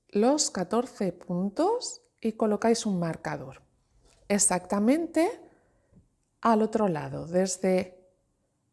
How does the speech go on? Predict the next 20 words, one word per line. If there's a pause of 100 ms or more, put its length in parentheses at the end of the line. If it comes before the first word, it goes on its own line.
(500)
el
final
de
nuestra
labor (1160)
hacia
el
centro
del
cuello. (320)
Catorce
puntos
en
cada
lado
para
que
nos
quede (540)
igualado.